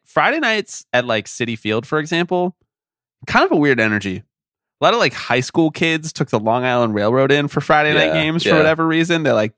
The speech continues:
Speaker 1: as soon as they got out of school, they're coming into the city. Ooh, let's go crazy. And it's, um, it's a, it's a weird crowd Friday night at Mets games. Uh, Saturday and Sunday are much more reliable crowds at Citi Field
Speaker 2: Yeah.
Speaker 1: if you're,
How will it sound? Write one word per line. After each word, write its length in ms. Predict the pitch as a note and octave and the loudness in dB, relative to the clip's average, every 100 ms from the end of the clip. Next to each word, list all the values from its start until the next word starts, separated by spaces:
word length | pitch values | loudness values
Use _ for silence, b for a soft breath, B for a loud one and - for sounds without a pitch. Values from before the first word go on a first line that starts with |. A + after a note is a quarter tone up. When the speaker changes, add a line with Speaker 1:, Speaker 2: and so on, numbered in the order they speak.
| - | -12
Speaker 1:
as 80 | - | -2
soon 140 | C3 | 0
as 80 | A#2+ | 0
they 100 | B2 | 0
got 180 | A2+ A2+ | 2 2
out 80 | A2+ | 0
of 80 | |
school, 460 | - - A#2 A#2+ A#2+ | -2 0 4 4 4
they're 160 | A2+ A#2 | 2 -2
coming 280 | - C#3+ | -2 0
into 160 | E3 F3 | 0 0
the 100 | F3 | -2
city. 420 | - C#3+ F#3+ D3 | 0 0 0 0
Ooh, 380 | G#2+ F3+ F#3 C#3 | 0 0 0 2
let's 140 | A#2 - | 0 0
go 160 | E3+ | 0
crazy. 400 | C#3+ E3+ E3 G#2+ - | 0 0 0 -2 -2
And 180 | A#2+ A#2 | 0 2
it's, 220 | A2+ - | 2 2
um, 420 | A#2 A2+ G#2+ G2+ - _ _ _ _ - | 2 2 -2 -8 -16 _ _ _ _ -8
it's 100 | G#4+ | -8
a, 20 | - | -8
it's 160 | - | -2
a 40 | F#4+ | 0
weird 280 | D#3+ C3+ A2 | 2 0 0
crowd 380 | F#2 F2 C#2+ _ - | -4 -4 -6 _ -2
Friday 240 | A2+ G#2 | 0 0
night 200 | G2 G2 | -2 -4
at 80 | F2 | -4
Mets 220 | G2 F#2+ | -6 -8
games. 380 | E2+ C#2 B2+ - _ _ _ _ - | -8 -10 -10 -16 _ _ _ _ 0
Uh, 140 | B2 A#2 | 2 2
Saturday 640 | E3 E3+ F#3+ D#3+ B2+ A2 - | 2 2 2 2 0 -2 -4
and 240 | G#2+ G2 | -4 -4
Sunday 360 | - G#2+ E2+ E2 | -2 -2 -2 -8
are 120 | F#2 | -8
much 240 | F#2+ - | -10 -10
more 120 | - | -10
reliable 380 | - - - D#2+ | -8 -8 -10 -10
crowds 380 | - - - - | -10 -12 -12 -16
at 80 | - | -16
Citi 260 | - - - | -12 -12 -10
Field 220 | - D#2+ | -10 -8
Speaker 2:
Yeah. 140 | C#2+ | -6
Speaker 1:
if 40 | - | -8
you're, 260 | - - | -10 -14